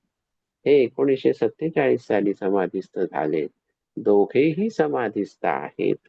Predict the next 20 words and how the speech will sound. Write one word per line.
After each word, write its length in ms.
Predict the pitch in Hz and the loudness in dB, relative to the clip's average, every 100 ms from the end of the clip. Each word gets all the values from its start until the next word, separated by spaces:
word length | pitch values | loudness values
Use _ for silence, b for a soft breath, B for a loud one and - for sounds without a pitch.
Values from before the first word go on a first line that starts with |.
| - | -4
पण 180 | 113 113 117 | 2 2 2
तरी 260 | 104 120 180 | 0 0 -2
सुद्धा 500 | - - - - - _ _ _ _ _ _ _ - | -4 -6 -6 -14 -14 _ _ _ _ _ _ _ -4
एक 360 | 139 170 - 101 | 2 2 2 -4
दुसऱ्यासाठी 1000 | - 110 123 139 151 135 110 - 113 101 | 2 0 4 2 2 0 -2 -4 2 2
येतो. 380 | 92 - 90 - _ _ _ _ _ 117 | 2 -2 -8 -8 _ _ _ _ _ -6
पण 160 | 113 - | -6 -4
इथं 280 | 196 - 175 | -8 -4 -2
आपण 400 | 165 - 117 107 | -2 0 0 0
असं 180 | 110 110 | 0 0
लक्षात 380 | 92 - 113 107 | 0 -2 -2 -2
घेतलं 400 | 107 87 90 90 | 0 -4 -4 -6
पाहिजे, 480 | 85 80 85 90 123 _ _ _ _ _ _ _ _ - | -4 -6 -4 -8 -8 _ _ _ _ _ _ _ _ -2
हे 140 | 143 147 | 0 -2
फक्त 320 | - - - 131 | -12 -12 -8 -2
नाना 440 | 110 90 87 113 156 | 0 0 -2 -2 -2
पंडितांसाठी 1120 | 123 107 101 107 110 113 107 98 87 - 170 | 0 0 0 -4 -2 -4 -4 -6 -6 -4 0
गजानन 520 | 147 113 110 107 101 | 0 2 0 0 -2
महाराज 400 | 101 95 92 95 | -4 -4 -4 -2
आलेले 440 | 85 80 87 87 | -2 -2 -4 -2